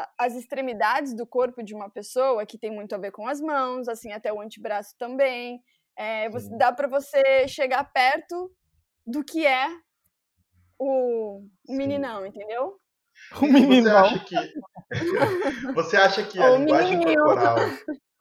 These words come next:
Speaker 2: <laughs> a linguagem corporal, de repente, a forma como o, o cara se, se comporta, talvez o jeito de andar, ou de dançar, ou o, o approach dele, quando, sei lá, tá chegando em você, ou você percebe que ele tá paquerando uma outra pessoa, enfim.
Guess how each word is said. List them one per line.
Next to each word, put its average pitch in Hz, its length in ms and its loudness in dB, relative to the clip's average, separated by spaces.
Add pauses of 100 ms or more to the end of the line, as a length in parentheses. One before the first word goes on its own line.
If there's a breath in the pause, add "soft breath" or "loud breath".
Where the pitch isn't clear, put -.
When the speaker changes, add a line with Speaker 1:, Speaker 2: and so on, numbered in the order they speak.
(140)
Speaker 2:
<laughs> - 1500 -4
a 127 80 0
linguagem 139 400 2
corporal, 120 640 -2
de 107 80 -8
repente, 113 480 -12
a 110 120 -10
forma 123 320 -4
como 120 260 -8 (220)
o, 110 200 -14
o - 60 -20
cara 117 240 -4
se, 113 140 -16 (440)
se 123 160 -20
comporta, 113 440 -6
talvez 113 220 -10
o 107 40 -10
jeito 117 160 -8
de 120 100 -12
andar, 104 480 -6 (300 loud breath)
ou 110 100 -12
de - 140 -18
dançar, 107 640 -4
ou 113 420 -6
o, 101 320 -16
o 92 40 -12
approach 110 520 -12
dele, 104 240 -12
quando, 98 180 -16 (140)
sei - 140 -16
lá, 92 140 -14
tá 101 220 -18 (280)
chegando 113 300 -6
em 107 60 -10
você, 107 340 -8
ou 107 300 -8
você 113 200 -12
percebe 107 380 -8
que 107 60 -12
ele 104 60 -14
tá 107 80 -8
paquerando 107 380 -10
uma 104 140 -10
outra 101 220 -12
pessoa, 113 340 -12
enfim. 110 280 -14